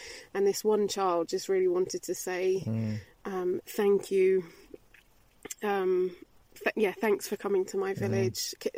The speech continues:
Speaker 1: this is what I can offer you. I can be a good host and
Speaker 2: Mm.
Speaker 1: open your car door for you." And it was just,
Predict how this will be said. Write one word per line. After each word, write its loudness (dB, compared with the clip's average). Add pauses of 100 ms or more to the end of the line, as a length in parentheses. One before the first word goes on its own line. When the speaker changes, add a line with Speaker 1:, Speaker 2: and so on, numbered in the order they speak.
Speaker 1:
this 2
is -6
what 2
I 2
can 0
offer -2
you. 6
I 2
can -2
be 4
a 0
good 0
host -6
and -2 (220)
Speaker 2:
Mm. -4
Speaker 1:
open 2
your 4
car -4
door 2
for -2
you." 0
And 2
it 6
was 6
just, 2